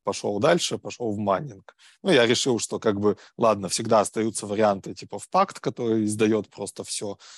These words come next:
Но я не хотел в Пакт, потому что мне кажется, что это такое издательство,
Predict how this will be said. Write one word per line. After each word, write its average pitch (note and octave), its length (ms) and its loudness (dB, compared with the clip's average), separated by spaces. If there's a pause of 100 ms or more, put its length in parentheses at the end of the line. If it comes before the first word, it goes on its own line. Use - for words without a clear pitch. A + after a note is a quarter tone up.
(120)
Но C3 80 -4
я A2+ 100 2
не G2+ 100 0
хотел C3 320 0
в - 80 -14
Пакт, - 320 0
потому G2 280 -18
что - 160 -16
мне C#3+ 360 -12 (720)
кажется, - 400 -4
что - 200 -8
это - 200 -8
такое F#2+ 300 -4
издательство, F#2+ 640 -4